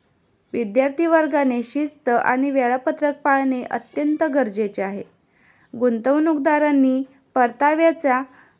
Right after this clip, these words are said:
ह-, जास्त हव्यास धरू नये. चढ उतारामुळे मोठा धनलाभ होणे सहज शक्य नसले तरी नुकसान होणार नाही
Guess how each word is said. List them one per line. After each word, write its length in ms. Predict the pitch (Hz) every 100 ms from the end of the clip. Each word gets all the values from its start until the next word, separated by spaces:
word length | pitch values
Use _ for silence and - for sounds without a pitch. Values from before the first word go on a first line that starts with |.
| _ -
ह-, 320 | - - 208
जास्त 360 | 269 311 311 285
हव्यास 600 | 247 269 233 226 233 226 208
धरू 320 | 214 202 190
नये. 280 | 185 175 165 _ _ _ _ _ 254
चढ 180 | 277
उतारामुळे 880 | 311 294 302 294 302 294 277 233 240 240 _ 240
मोठा 320 | 233 233 294
धनलाभ 540 | 254 269 233 269 294
होणे 340 | 311 285 247 254
सहज 400 | - 254 285 311
शक्य 420 | 311 294 - 311
नसले 460 | 320 320 269 254 269 - _ _ -
तरी 180 | 285 302
नुकसान 460 | 269 254 - 320
होणार 380 | 320 302 294 294
नाही 480 | 285 285 240 254